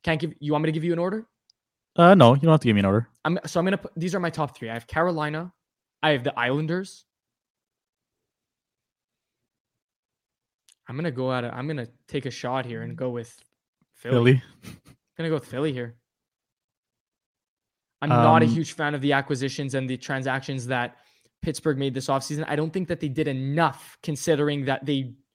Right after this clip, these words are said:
Speaker 1: that two years in a row now that they've been kicked out by the Islanders,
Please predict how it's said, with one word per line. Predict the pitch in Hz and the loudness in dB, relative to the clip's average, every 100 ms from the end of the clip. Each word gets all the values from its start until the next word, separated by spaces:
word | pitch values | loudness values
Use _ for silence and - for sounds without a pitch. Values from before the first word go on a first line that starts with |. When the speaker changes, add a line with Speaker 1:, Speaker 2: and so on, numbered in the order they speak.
| _ _ - | _ _ -6
Speaker 1:
that | 143 - | -6 -2
two | 254 | -2
years | 240 220 | 0 0
in | 185 | 0
a | 160 | 2
row | 170 | 2
now | 160 | 2
that | 139 139 | -2 -2
they've | 139 | -2
been | 139 | -4
kicked | 127 139 135 | -6 -6 -2
out | 127 | -2
by | 131 | -2
the | 123 123 | -2 -2
Islanders, | 123 120 117 110 - | -4 -6 -8 -10 -14